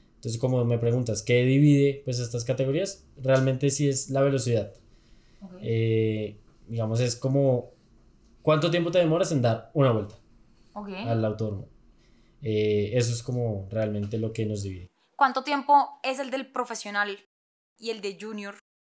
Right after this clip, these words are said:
Speaker 2: Más o menos, ¿en qué rangos están y el que los siguen?
Speaker 1: Ok, por ejemplo, eh, pues, digamos, para resaltar, el fin de semana pasado se hizo un nuevo récord. Lo
Speaker 2: Guau.
Speaker 1: hizo, eh, Camilo Forero, que es un,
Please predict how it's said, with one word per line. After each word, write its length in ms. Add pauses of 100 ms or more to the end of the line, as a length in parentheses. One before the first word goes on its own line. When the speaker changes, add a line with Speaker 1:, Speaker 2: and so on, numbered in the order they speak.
(140)
Speaker 2:
Más 240
o 20
menos, 300
¿en 100
qué 140
rangos 340
están 480
y 200
el 200
que 120
los 120
siguen? 360 (140)
Speaker 1:
Ok, 200 (180)
por 140
ejemplo, 540 (100)
eh, 320 (720)
pues, 220
digamos, 260
para 220
resaltar, 760 (160)
el 280
fin 180
de 80
semana 280
pasado 600 (460)
se 240
hizo 200
un 140
nuevo 280
récord. 480 (220)
Lo 140
Speaker 2:
Guau. 180
Speaker 1:
hizo, 880
eh, 320
Camilo 340
Forero, 360
que 80
es 100
un, 460